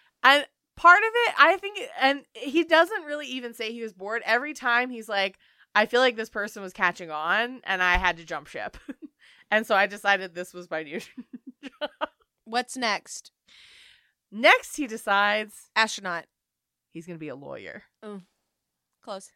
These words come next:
Speaker 1: So he's, he does the doctor thing for about a year. So now he's, like, nineteen, nineteen, twenty. And he decides that he's gonna be a lawyer.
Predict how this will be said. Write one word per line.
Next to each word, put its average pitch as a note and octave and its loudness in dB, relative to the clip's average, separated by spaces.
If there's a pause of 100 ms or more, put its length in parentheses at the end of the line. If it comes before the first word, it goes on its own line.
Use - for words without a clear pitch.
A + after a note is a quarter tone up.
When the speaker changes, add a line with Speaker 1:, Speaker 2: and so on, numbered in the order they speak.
(160)
Speaker 1:
So A3+ 4
he's, B3 -6
he A#3+ -6
does A#3+ 4
the D4 -12
doctor A3+ 4
thing F#3+ -10
for F#3+ -10
about E3+ -2
a F3+ -8
year. C#3+ -12
So F#3 -14
now F3 -2
he's, F#3+ -12
like, D#3+ -12
nineteen, D3 -16
nineteen, D3 -18
twenty. C3+ -20 (500)
And G3 0
he A3 -10
decides F#3 0
that E3+ -16
he's F3 -14
gonna E3 -16
be D#3+ -12
a E3 -10
lawyer. C#3+ -12